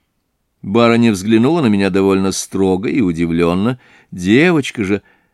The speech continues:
отшатнулась в сторону с настоящим испугом,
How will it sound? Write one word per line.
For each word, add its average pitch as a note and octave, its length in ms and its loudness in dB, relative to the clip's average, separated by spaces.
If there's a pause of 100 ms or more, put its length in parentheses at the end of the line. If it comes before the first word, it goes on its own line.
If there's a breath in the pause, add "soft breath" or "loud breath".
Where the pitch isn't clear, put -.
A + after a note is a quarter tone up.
(160)
отшатнулась B2+ 840 0
в - 80 -14
сторону G2+ 720 0
с - 120 -12
настоящим G2+ 760 -4
испугом, G#2 640 -8